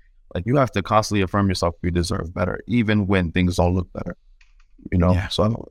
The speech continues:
Speaker 1: I, I feel like that's, that's a continuous process. Yeah, I think even now, right? I think we, we all always, <laughs> you know, even to this day, I'm always like, Bro, I know I could, I could do better. I know I deserve better. I
Speaker 2: Oh,
Speaker 1: know
Speaker 2: yeah.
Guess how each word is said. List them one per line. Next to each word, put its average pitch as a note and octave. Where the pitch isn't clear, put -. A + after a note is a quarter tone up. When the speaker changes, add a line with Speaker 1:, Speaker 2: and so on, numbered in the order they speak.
Speaker 1:
I, -
I A2
feel G2+
like F#2+
that's, G2
that's -
a G2
continuous G#2+
process. -
Yeah, -
I -
think F3
even F3+
now, F3+
right? A2
I -
think C#3+
we, C3+
we B2
all C#3
always, A#2
<laughs> -
you B2
know, G#2
even C#3+
to D#3
this C3+
day, B2+
I'm A2+
always G#2+
like, F#2
Bro, D2+
I F2
know F2+
I F2+
could, -
I G2
could F#2
do G2
better. F#2
I F#2+
know G2
I F#2+
deserve F2
better. F2+
I F#2
Speaker 2:
Oh, G2+
Speaker 1:
know F2
Speaker 2:
yeah. F2